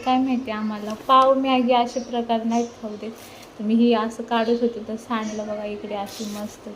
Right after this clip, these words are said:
चटणी आणि अशी मस्त गरमागरम भजे. तर चला जेवूया, भूक लागली.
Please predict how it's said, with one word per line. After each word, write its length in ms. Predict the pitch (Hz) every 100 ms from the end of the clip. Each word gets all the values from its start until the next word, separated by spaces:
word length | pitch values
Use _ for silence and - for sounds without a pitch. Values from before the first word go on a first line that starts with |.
| -
चटणी 500 | 247 - 240 254 262 - - - - - -
आणि 280 | 226 247 247
अशी 280 | 226 233
मस्त 420 | 226 226 226 - 220
गरमागरम 640 | 220 214 208 208 208 220
भजे. 360 | 240 233 247 240 -
तर 40 | 226
चला 340 | - 240 233 220 - 190
जेवूया, 400 | 220 220 226 214
भूक 260 | 190 233 226
लागली. 420 | 220 208 202